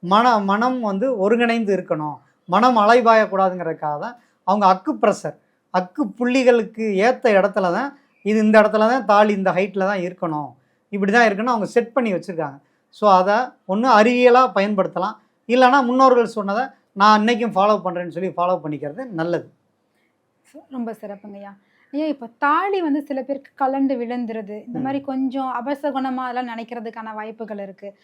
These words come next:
Speaker 2: அந்த மாதிரி கலண்டு விழுகிறதோ, இல்ல அந்த மாதிரி கலண்டு விழுகிற மாதிரி தாலி பறி போற மாதிரி ஏதாவது கனவுகள் வந்ததுன்னா அதுக்கான பலன்கள் எப்படி சார் இருக்கும்?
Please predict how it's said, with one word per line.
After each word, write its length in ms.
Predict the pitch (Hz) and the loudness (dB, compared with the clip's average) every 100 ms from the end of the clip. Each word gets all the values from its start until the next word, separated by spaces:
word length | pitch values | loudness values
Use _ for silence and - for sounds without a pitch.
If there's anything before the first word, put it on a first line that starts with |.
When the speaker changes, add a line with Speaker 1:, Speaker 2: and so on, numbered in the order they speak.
| _ | _
Speaker 2:
அந்த 180 | - 254 | -8 -4
மாதிரி 220 | 262 277 | -2 -2
கலண்டு 320 | 277 277 294 285 | 0 2 2 0
விழுகிறதோ, 520 | 262 254 247 233 240 | -4 -6 -6 -8 -8
இல்ல 140 | 254 | -6
அந்த 200 | 269 262 | -6 -6
மாதிரி 240 | 269 285 294 | -4 -4 -4
கலண்டு 300 | 285 269 277 302 | -2 0 0 0
விழுகிற 400 | 269 269 269 254 | -2 -4 -4 -6
மாதிரி 360 | 247 247 254 | -8 -10 -8
தாலி 280 | 254 247 262 | -6 -6 -8
பறி 220 | 254 240 | -10 -10
போற 280 | 226 247 247 | -8 -6 -6
மாதிரி 300 | 240 233 233 | -8 -12 -12
ஏதாவது 320 | 226 226 226 254 254 _ _ | -12 -12 -12 -12 -14 _ _
கனவுகள் 500 | - 269 269 269 269 | -4 0 0 -2 -4
வந்ததுன்னா 480 | 233 226 214 214 220 220 _ _ - | -6 -10 -12 -12 -12 -14 _ _ -4
அதுக்கான 520 | 247 269 320 320 285 269 | -2 -2 -2 -2 -2 0
பலன்கள் 440 | 262 269 277 269 | -2 0 0 -2
எப்படி 280 | 233 220 233 | -6 -8 -10
சார் 200 | 220 208 | -10 -12
இருக்கும்? 360 | 190 190 - | -14 -18 -20